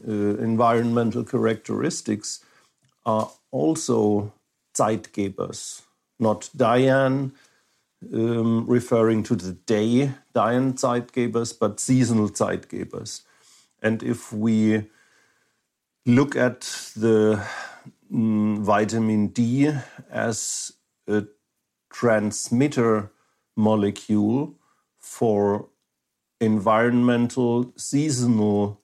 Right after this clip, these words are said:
signals, then it would take away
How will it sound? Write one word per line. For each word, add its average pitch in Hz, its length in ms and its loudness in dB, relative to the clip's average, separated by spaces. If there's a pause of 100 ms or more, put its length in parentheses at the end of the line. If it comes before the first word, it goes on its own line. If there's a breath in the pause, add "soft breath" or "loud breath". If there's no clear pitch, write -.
(160)
signals, - 1300 -4 (800 soft breath)
then 117 540 2 (400)
it 123 200 -4 (120)
would 123 320 -2 (560)
take - 720 -4 (300)
away 110 760 2